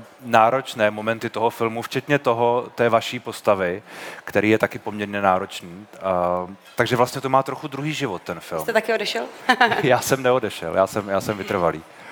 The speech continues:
Speaker 2: Ehm, eh, chápu, že, že m-, já si myslím, já jsem nad tím přemýšlela, čím to je, a já si myslím, že je to míra té pravdivosti, co ten film nese. Eh, tam nevidíte explicitně, vy jste ten film viděl, ne? Tam nevidíte explicitně to násilí.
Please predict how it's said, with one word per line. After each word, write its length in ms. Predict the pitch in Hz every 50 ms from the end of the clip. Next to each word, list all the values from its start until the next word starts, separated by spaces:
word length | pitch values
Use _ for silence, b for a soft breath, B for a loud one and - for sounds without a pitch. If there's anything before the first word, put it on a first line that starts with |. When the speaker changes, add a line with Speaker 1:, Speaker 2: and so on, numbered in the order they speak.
| B B B B B B B B B -
Speaker 2:
Ehm, 680 | 196 190 185 180 180 175 180 175 175 175 175 175 - - - - -
eh, 380 | - 202 196 185 180 175 180 196
chápu, 420 | - - 202 180 180 - - 226
že, 200 | 208 240 233 - -
že 260 | - 220 - 214 214
m-, 260 | 208 196 208 202 - - - - - B B B B B B B - - - -
já 200 | 196 196 190 196
si 160 | - - 285
myslím, 280 | 285 262 - - 240 233
já 60 | 214
jsem 100 | 254 254
nad 40 | 247
tím 100 | 294 285
přemýšlela, 400 | - - 233 208 - - 254 254
čím 240 | - - 240 220
to 120 | - - 247
je, 300 | 240 202 190 202 220 - -
a 60 | 208
já 140 | 208 208 202
si 160 | - - 233
myslím, 220 | 220 - - 233
že 80 | 220 240
je 40 | 233
to 100 | - 262
míra 320 | 254 247 233 226 226 233
té 180 | 226 - 262 262
pravdivosti, 720 | - - 247 240 240 269 226 202 180 - - - 175 165 -
co 120 | - 190
ten 200 | 175 - 185 185
film 360 | 185 - 196 190 185 185 185
nese. 340 | 180 175 175 - - 170 170 B B B B B B B B B B B B B B - 196 196 190 190
Eh, 40 | 190
tam 180 | 190 220 233 240
nevidíte 380 | 220 214 247 220 226 - 226
explicitně, 840 | - - - - - - 185 - - 190 - - - 190 180 175 170
vy 60 | 170
jste 140 | 170 - -
ten 160 | - 185 185
film 180 | 180 - 208 202
viděl, 220 | 190 175 180 175
ne? 100 | 170 175
Tam 200 | 170 - 196 190
nevidíte 320 | 190 185 202 208 233 - -
explicitně 720 | - - - - - 180 175 170 - 175 - - - 160 160
to 160 | - - 170
násilí. 460 | 165 160 156 - - - 170 151